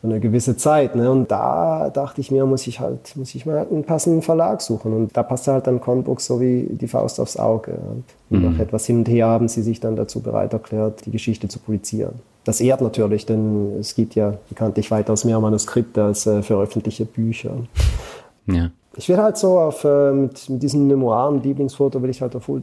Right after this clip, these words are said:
Speaker 1: unterhaltsame Art halt, äh, kulturelles Verständnis schaffen, jetzt grad für Südostasien, ne?
Speaker 2: Hm.
Speaker 1: Und umso besser, wenn das Werk dann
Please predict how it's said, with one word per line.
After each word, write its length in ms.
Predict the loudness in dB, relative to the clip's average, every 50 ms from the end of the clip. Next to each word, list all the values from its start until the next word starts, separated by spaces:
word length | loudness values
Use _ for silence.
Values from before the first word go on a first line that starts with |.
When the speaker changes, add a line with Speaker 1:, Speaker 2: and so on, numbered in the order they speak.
| -4 -4
Speaker 1:
unterhaltsame 680 | -2 0 2 2 4 2 2 2 2 0 0 0 0
Art 320 | 0 2 2 0 0 0
halt, 260 | 0 0 0 0 0 0
äh, 140 | 0 -2 0
kulturelles 560 | 0 0 0 0 0 0 0 0 0 0 -2
Verständnis 500 | -4 -8 -4 -2 0 0 0 0 0 -2
schaffen, 400 | 0 0 -2 -2 -2 -4 -2 -2
jetzt 160 | -2 -4 -2
grad 200 | -2 -2 -2 0
für 420 | 0 0 2 4 4 4 4 2 2
Südostasien, 800 | 0 0 0 0 0 0 0 2 2 2 2 0 -2 -6 -6 -6
ne? 200 | -8 -8 -10 -10 -12 -16 _ _ _
Speaker 2:
Hm. 300 | 2 2 4 4 2 0 -4 -8 _ _ _ -8
Speaker 1:
Und 100 | -2 0
umso 220 | 0 2 2 2
besser, 280 | 2 0 0 0 0 0
wenn 100 | 2 0
das 180 | 0 0 0
Werk 240 | 0 0 0 -2 -2
dann 340 | -2 -2 -2 -2 -2 -4 -6